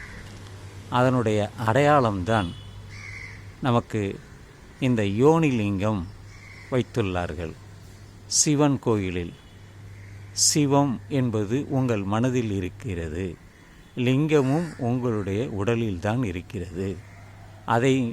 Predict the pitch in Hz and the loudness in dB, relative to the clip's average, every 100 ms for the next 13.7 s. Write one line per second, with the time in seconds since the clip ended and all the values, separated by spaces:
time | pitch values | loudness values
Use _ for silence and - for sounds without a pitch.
0 | - 135 131 147 - 127 110 104 95 92 | -4 0 2 2 0 2 4 2 2 -2
1 | - 127 147 147 - - - 135 127 113 | -4 0 0 -2 -12 -18 -8 0 2 2
2 | 110 143 - - - - - - - - | 0 -2 -10 -16 -18 -18 -18 -18 -14 -2
3 | 127 143 170 170 - 135 123 - 117 110 | 4 4 6 4 2 0 0 0 2 2
4 | 101 98 - 113 95 95 - 98 82 95 | 2 -2 -2 -2 0 -2 -2 -2 -2 -2
5 | 92 78 - - - - - 139 127 139 | -4 -6 -14 -20 -20 -20 -10 0 2 4
6 | 139 165 160 104 120 113 85 - - - | 8 8 8 4 4 4 2 -10 -16 -4
7 | 131 123 117 135 127 107 110 - 110 95 | 0 2 4 2 0 -2 -2 -2 -2 -2
8 | 82 87 - - - - - - 135 120 | -2 -4 -8 -16 -20 -18 -16 -6 -2 0
9 | 104 - 113 - 110 113 98 98 - 110 | 0 2 0 0 -2 0 -2 -2 0 0
10 | 101 98 87 76 85 - - - - - | 0 -2 -6 -6 -12 -14 -20 -20 -20 -20
11 | - - - - - - - - - - | -20 -20 -18 -18 -18 -18 -18 -18 -16 -2
12 | 135 147 156 143 113 101 - 143 185 127 | 2 4 4 4 2 0 -2 -4 -2 0
13 | 135 135 107 - - 135 120 | 2 2 -2 -10 -4 0 2